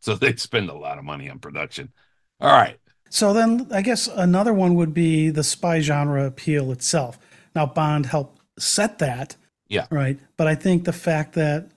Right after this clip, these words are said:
Speaker 2: he's still so popular because spy movies and spy entertainment is still so popular. And as you said, they've got the production values in it that not
Speaker 1: Yes,
Speaker 2: all,
Speaker 1: they do.
Speaker 2: that not all movies can afford to do.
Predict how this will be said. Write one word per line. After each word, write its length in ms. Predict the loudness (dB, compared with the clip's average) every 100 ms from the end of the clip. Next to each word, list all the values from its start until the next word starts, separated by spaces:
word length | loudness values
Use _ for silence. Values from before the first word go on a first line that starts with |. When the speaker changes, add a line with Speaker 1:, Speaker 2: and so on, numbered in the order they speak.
| _ _ _ -6
Speaker 2:
he's 260 | 0 2
still 220 | 2 0
so 180 | 0 -2
popular 400 | 0 -2 0 -2
because 300 | -2 -2 -4 -6 _ _
spy 400 | -4 -2 0 4
movies 400 | 6 6 6 4
and 100 | 2
spy 340 | 0 -2 0 2
entertainment 500 | 2 0 -2 0 -2
is 60 | -2
still 180 | -4
so 160 | -4 -4
popular. 480 | -6 -6 -4 -4 -4 _ _ -2
And 260 | 2 4 4
as 120 | 4
you 80 | 2
said, 420 | 2 2 0 -4 _ _
they've 240 | -2 0 0
got 220 | -2 -2
the 60 | -4
production 640 | -2 0 0 0 0 0
values 480 | 0 -2 -2 -2 -2
in 140 | -2
it 160 | -2 -4
that 120 | 0
not 240 | 0 2
Speaker 1:
Yes, 140 | 2 2
Speaker 2:
all, 100 | 2
Speaker 1:
they 140 | 2
do. 160 | 0 0
Speaker 2:
that 160 | 0
not 260 | 2 2 2
all 160 | 2 2
movies 320 | 2 0 -4
can 180 | -6 -6
afford 360 | -6 -8 -8
to 60 | -10
do. 240 | -10 -12